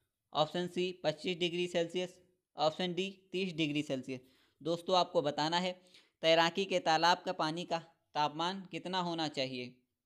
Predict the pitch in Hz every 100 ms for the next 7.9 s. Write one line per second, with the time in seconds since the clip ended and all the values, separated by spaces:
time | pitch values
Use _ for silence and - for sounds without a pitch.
0 | _ _ _ _ _ - 185 190 202 190
1 | 190 170 180 202 196 196 196 190 190 285
2 | _ _ _ - 160 175 185 180 175 156
3 | 156 127 - _ 165 170 185 165 151 156
4 | 151 135 135 123 - _ _ _ - 160
5 | 165 180 165 - 147 151 170 175 175 175
6 | 175 175 _ _ _ _ _ _ _ _
7 | _ _ _ _ _ 196 196 165